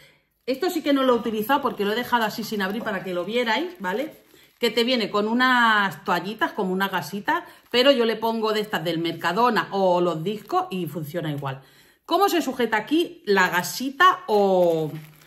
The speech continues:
o el disco? Vamos a hacer la prueba, ¿vale? Para que vosotras lo veáis. Cogemos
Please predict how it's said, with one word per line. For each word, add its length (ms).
o 100
el 140
disco? 260
Vamos 220
a 20
hacer 140
la 160
prueba, 300
¿vale? 200
Para 240
que 140
vosotras 560
lo 180
veáis. 460
Cogemos 560